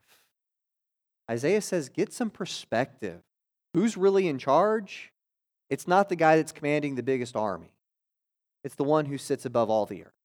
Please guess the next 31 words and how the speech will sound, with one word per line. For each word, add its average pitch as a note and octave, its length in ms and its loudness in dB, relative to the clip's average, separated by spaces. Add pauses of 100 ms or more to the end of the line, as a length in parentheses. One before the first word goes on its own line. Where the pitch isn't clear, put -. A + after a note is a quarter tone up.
(1500)
So E3 120 0
don't F#3 220 4
buy F3+ 280 6
into D#3 380 -4
political D#3+ 520 -2
solutions C3+ 720 -8
to B2+ 160 -10
worldly B2 420 -4
problems. C3 960 -4 (600)
Right? C3 120 -2
We C3+ 60 -4
need D3+ 140 -2
to D3 40 -10
keep F3 300 -8
our F3 160 2
eyes C3+ 340 2
on A#2+ 180 -10
gospel C3+ 520 -2
solutions A2+ 760 -10 (280)
to - 80 -14
spiritual A#2+ 640 -6
problems. G#2 520 -4
That C3+ 200 0
is B2 100 -8
the A#2 120 -4
real B2+ 260 -2
fight, B2 520 -6 (300)
and B2 140 -6
as A2+ 140 -8
the G#2+ 80 -6
church, - 520 -6